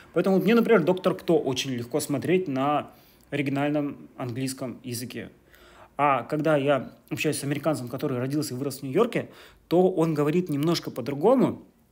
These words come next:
и я стараюсь внимательно слушать, я чуть ли не ухо подношу к его рту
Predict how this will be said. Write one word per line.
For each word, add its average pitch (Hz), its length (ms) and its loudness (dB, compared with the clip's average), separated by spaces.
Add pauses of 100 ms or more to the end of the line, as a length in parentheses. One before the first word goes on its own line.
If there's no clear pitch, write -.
(600)
и 151 80 2
я 156 540 4
стараюсь 147 600 0
внимательно 151 560 -2
слушать, 214 380 -2
я 156 120 2
чуть 170 180 -2
ли 165 80 0
не 180 100 4
ухо 220 380 2
подношу 151 480 0
к - 100 -6
его 160 180 8
рту 233 300 2